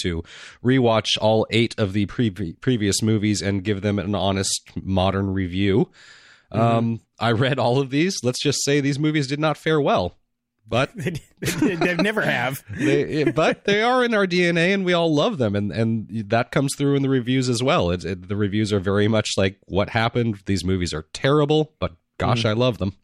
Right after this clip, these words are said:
Speaker 1: <laughs>
Speaker 2: Yeah, we've been watching the prequels. Um, well, we've been making, let me, let me rephrase that. We've been making our way through the, uh, through the movies,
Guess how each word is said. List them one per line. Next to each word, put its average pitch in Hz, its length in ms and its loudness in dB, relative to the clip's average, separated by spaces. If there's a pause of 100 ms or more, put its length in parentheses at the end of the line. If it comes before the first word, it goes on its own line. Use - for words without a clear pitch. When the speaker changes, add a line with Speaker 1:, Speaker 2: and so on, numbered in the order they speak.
(340)
Speaker 1:
<laughs> - 260 -2 (1400)
Speaker 2:
Yeah, 143 180 2
we've 165 200 2
been 175 160 2
watching 135 680 2
the 117 360 0
prequels. 107 680 -2 (380)
Um, 98 580 -2 (1000)
well, 107 220 0
we've 113 160 0
been 135 120 2
making, 165 340 2
let 147 120 4
me, 135 100 4 (100)
let 123 120 2
me 117 80 2
rephrase 95 420 0 (100)
that. 80 180 -12
We've 135 140 0
been 160 160 2
making 185 300 0
our 131 120 2
way 117 220 2
through 110 500 0 (260)
the, 98 460 -2 (560)
uh, 104 120 0
through 170 180 0
the 147 80 2
movies, 101 420 2